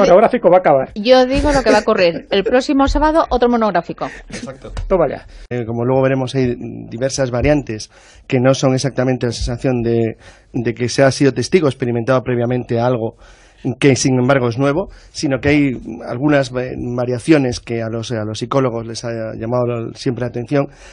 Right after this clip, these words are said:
Speaker 3: hasta el extremo de hacer categorías ligeramente diferenciadas.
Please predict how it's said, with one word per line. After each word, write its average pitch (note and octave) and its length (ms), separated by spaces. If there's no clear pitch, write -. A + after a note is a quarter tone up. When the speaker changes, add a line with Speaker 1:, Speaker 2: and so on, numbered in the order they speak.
Speaker 3:
hasta C3 220
el B2 60
extremo C3 320
de C3+ 80
hacer B2 200
categorías A#2+ 600
ligeramente A#2+ 460
diferenciadas. G#2+ 720